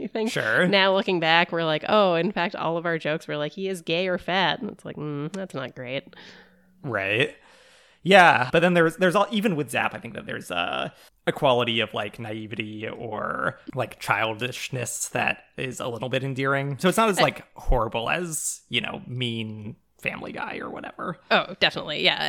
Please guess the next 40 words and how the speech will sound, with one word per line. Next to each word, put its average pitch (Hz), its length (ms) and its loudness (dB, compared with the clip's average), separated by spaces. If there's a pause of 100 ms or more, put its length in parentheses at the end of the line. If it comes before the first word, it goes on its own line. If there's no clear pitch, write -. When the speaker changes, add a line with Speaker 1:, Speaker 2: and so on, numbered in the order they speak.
Speaker 1:
And, 185 200 0
and 226 200 2
the, 247 320 6
the 247 140 0
moments 240 420 2
that 180 160 2
haven't 165 420 0
aged 170 300 -2
well 151 380 -4
are 156 360 2
only 190 240 0
a 147 60 -4
small 147 200 -8
part 143 260 -4
of 147 120 -10
this. 143 360 -6
I 180 100 0
think 180 200 -4
there 180 200 0
are 180 60 -4
plenty 208 400 0
of 180 80 0
moments 160 260 -2
in 175 80 -8
this 160 120 -8
that - 120 -6
really 165 240 -2
made 160 160 -4
me 151 120 -10
laugh, 143 440 -4 (160)
especially 175 460 -4
Zapp 160 260 -4
lines 147 380 -6
where 220 100 0
you're 151 160 -6
like, 147 160 -8
"Oh, 147 180 -4
this 190 140 -2
guy, 151 400 -4
iconic." 175 600 -4